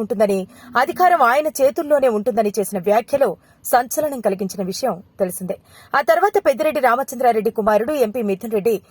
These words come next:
పుంగునూరు పర్యటనకు వచ్చేందుకు ప్రయత్నించగా, పోలీసులు అడ్డుకుని హౌస్ అరెస్ట్ చేశారు.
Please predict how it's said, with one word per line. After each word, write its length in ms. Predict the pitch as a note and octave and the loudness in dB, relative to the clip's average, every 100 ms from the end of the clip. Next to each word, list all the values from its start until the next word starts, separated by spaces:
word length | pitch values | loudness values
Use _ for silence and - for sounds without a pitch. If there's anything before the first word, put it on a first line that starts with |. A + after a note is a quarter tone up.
| _ _ | _ _
పుంగునూరు 420 | D#4+ E4 F#4 E4+ - | 0 2 2 2 2
పర్యటనకు 420 | G#3 G#3+ G#3+ G3+ F#3 | 0 0 -6 -2 -4
వచ్చేందుకు 400 | - A#3+ A3 G3+ | -2 -8 -6 -2
ప్రయత్నించగా, 520 | F3+ F3+ G3 G#3+ C4 A#4+ _ _ - | -2 -2 -8 -2 -2 -2 _ _ 4
పోలీసులు 440 | D#4 F#4 G4+ D#4+ B3 | 4 4 0 2 2
అడ్డుకుని 380 | G3+ - C4+ F#3 - | 2 -2 -2 -2 0
హౌస్ 220 | A3 A3 G#3+ | -2 0 -6
అరెస్ట్ 200 | F#3 G3 F3+ | -8 -10 -12
చేశారు. 320 | - - | -10 -10